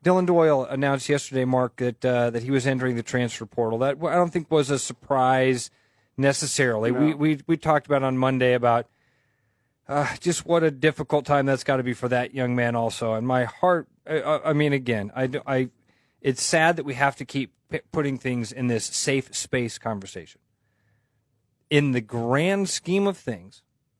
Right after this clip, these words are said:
Speaker 1: this is not the, you know, the great injustice in the world. But, man, it's a sad deal. This kid has wanted to be an Iowa Hawkeye his whole life.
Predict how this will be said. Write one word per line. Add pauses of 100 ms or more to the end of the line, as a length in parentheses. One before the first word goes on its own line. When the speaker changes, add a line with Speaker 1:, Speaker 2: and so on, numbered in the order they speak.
(640)
Speaker 1:
this
is
not (160)
the,
you
know,
the
great
injustice
in
the
world. (140)
But,
man,
it's
a
sad
deal. (540)
This
kid
has
wanted
to
be
an
Iowa
Hawkeye
his
whole
life.